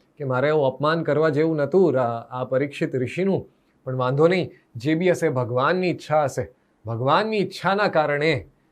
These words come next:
કદાચ આ શ્રાપ જે છે મારી ઉપર આવ્યું છે અને મારી મૃત્યુ સાત દિવસમાં થવાની છે.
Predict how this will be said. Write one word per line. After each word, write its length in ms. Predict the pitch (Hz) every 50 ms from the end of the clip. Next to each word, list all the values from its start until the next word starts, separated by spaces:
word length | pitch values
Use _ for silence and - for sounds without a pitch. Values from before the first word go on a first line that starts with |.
| _ _ _
કદાચ 420 | - 117 113 131 160 165 160 160 - - - - _ _ _ _ _ _ _ _ _ _ _ _ _ _ _ _
આ 100 | - 131
શ્રાપ 500 | 127 - - 139 123 131 135 160 170 -
જે 160 | 131 139 151 143
છે 220 | 147 - 147 165
મારી 220 | 156 135 131 131
ઉપર 240 | 147 139 135 143 139
આવ્યું 240 | 135 123 127 147 147
છે 160 | - 147 175
અને 220 | 190 180 160 147 143
મારી 260 | 131 127 127 135 143
મૃત્યુ 340 | 135 123 117 131 - 156 156
સાત 220 | - 135 131 127
દિવસમાં 400 | 131 135 135 135 127 - 135 131
થવાની 340 | - 127 117 120 123 123 117
છે. 140 | 98 -